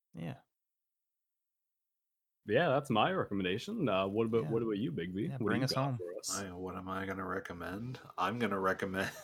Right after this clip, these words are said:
Speaker 3: <laughs> I'm gonna recommend some Tokusatsu shit. What else?
Speaker 1: Oh, yeah.
Speaker 3: Uh, 'cause, you know, I'm always fucking on that shit. Uh, honestly, my recommendation for this week, as much as I,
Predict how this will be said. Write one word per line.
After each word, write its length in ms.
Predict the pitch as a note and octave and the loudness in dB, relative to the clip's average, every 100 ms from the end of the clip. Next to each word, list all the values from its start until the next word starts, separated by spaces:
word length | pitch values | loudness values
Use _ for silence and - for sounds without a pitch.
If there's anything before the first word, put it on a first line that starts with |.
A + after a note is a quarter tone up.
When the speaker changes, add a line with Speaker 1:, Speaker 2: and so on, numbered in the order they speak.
| - - - - - - | -16 -14 -14 -8 4 8
Speaker 3:
<laughs> 420 | C#3 - A2+ - | 8 8 0 4
I'm 280 | B2 G#2 G#2 | 8 8 6
gonna 240 | - G#2+ | 4 4
recommend 400 | F#2+ G2+ F#2 G2 G2+ | 4 4 -2 -4 -6
some 120 | F2+ | -2
Tokusatsu 800 | G2 G2 G#2+ - A2+ C#3 - F2+ | 0 0 -2 0 0 0 0 -2
shit. 320 | - F#2 F#2 | 0 0 2
What 180 | G2+ A2 | 2 2
else? 380 | B2 F#2+ - - - - | 2 0 -4 -12 -16 -12
Speaker 1:
Oh, 140 | G2+ | -10
yeah. 160 | F#2 - | -8 6
Speaker 3:
Uh, 480 | A2 A2 G#2 G2 G2+ - | 10 10 10 8 6 6
'cause, 300 | G2 F#2+ - | -2 -2 -2
you 120 | G#2 | 0
know, 220 | F#2 F#2+ G2 | 0 2 0
I'm 180 | F#2+ | 0
always 300 | G2 G2 F#2 | 2 2 2
fucking 600 | - G2+ - F2+ F#2 F2+ - - | 2 0 2 -2 -6 -12 -12 -8
on 200 | F#2 F2+ | -8 -4
that 180 | G#2 - | -2 0
shit. 300 | - F2 - - - _ - | 2 2 0 -8 -20 _ 6
Uh, 600 | G#2 G#2 G#2+ G#2 G#2 G#2+ - G2 | 10 12 12 10 10 8 6 6
honestly, 680 | B2 E3+ - E3 F3+ D3 A2 | 8 8 4 4 4 4 4
my 160 | B2 C#3 | 6 10
recommendation 920 | C#3+ E3 F#3+ F3+ G2 A#2+ D3+ C3 A2+ | 10 10 4 2 4 4 4 0 -2
for 140 | A2 | 0
this 260 | A2+ A#2+ G#2+ | 0 0 4
week, 360 | A#2 A2+ - | 6 4 4
as 200 | G#2 - | 2 4
much 220 | A2+ A2+ | 4 4
as 280 | G#2 F#2 - - | 4 0 -2 -2
I, 220 | F#2 F2+ | -2 -2